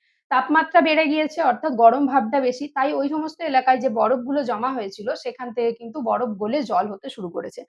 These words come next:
যেহেতু পাহাড়ি এলাকার থেকে জল, আহ,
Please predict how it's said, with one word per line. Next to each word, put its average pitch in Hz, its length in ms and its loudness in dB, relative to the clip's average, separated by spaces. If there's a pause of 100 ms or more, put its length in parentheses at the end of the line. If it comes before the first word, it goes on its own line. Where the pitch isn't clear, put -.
(360)
যেহেতু 311 380 4 (320)
পাহাড়ি 277 400 6
এলাকার 302 380 4
থেকে 320 220 -4
জল, 254 240 8 (280)
আহ, 220 300 2